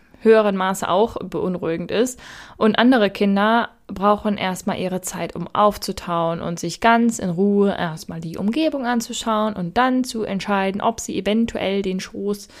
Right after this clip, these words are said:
verlassen möchten und ob sie losgehen und wohin. Und beides ist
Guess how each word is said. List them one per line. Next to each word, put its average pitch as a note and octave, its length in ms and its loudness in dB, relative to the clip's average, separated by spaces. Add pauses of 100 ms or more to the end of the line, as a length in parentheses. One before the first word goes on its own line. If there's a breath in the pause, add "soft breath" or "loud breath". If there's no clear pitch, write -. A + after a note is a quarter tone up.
(220 loud breath)
verlassen G3+ 760 -4
möchten F3+ 560 -4
und F3 200 -10
ob E3+ 100 -8
sie F#3 100 -6
losgehen F3+ 760 0 (400 loud breath)
und F3+ 240 0
wohin. F3 420 -2 (1300)
Und G#3 160 6
beides A#3+ 540 2
ist - 560 0